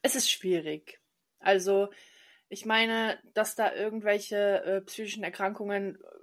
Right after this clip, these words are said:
vorlagen, da bin ich mir auf jeden Fall ziemlich sicher. Andererseits erklärt das aber nicht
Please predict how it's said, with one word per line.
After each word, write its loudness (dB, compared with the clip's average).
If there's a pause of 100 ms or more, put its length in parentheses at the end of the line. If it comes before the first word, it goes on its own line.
(880)
vorlagen, 2
da 2
bin -2
ich -10
mir -4
auf -6
jeden -2
Fall -2
ziemlich -10
sicher. 0 (760)
Andererseits 4
erklärt 0
das -2
aber 2
nicht -4